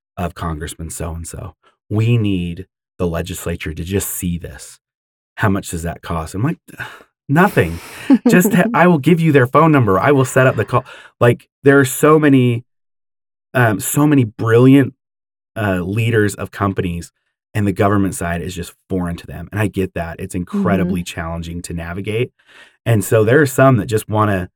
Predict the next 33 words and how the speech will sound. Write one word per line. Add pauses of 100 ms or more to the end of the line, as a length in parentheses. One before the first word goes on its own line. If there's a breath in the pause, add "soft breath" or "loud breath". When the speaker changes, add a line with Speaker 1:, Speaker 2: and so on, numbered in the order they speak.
(100)
Speaker 2:
That's
interesting.
Speaker 1:
act
like
a
normal
citizen.
Like,
"How
do
I
call
my
senator's
<laughs>
office?
How
do
I
set
up
a
meeting?" (580 loud breath)
Um, (220)
"Well,
I
could
take
care
of
that. (300)
That's (120)
free.